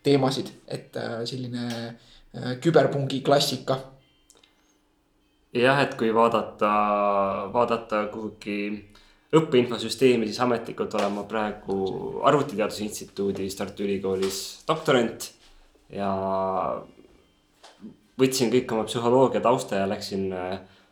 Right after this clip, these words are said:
Speaker 2: arvutiteadustesse üle. Ja teen nüüd seal sellist asja, et, äh, uurin seda, kuidas meie ajud töötavad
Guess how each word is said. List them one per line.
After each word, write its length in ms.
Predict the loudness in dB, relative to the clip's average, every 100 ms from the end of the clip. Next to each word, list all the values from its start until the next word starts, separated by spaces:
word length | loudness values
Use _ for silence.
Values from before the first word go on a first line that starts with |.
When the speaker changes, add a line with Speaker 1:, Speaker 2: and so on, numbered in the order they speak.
| -4
Speaker 2:
arvutiteadustesse 800 | -2 -2 -2 -2 -2 -6 -6 0
üle. 140 | 2 2 -2 -18 -20 _ _ _ _ _
Ja 300 | -8 -6 -4 -4 -2 -2 -2 -2 -6 -10 -16 -16 _ _ _
teen 240 | 2 4 2
nüüd 100 | 0
seal 120 | -2 0
sellist 260 | -2 0
asja, 300 | 0 0 -2
et, 320 | -4 -8 -12 -6
äh, 120 | -4
uurin 400 | 2 6 6 4
seda, 240 | 2 0 0
kuidas 380 | 0 -4 -4 -6
meie 200 | -4 2
ajud 540 | 6 8 8 6 -2 -14 -20 -20 -20 _ _
töötavad 540 | -2 2 4 4 2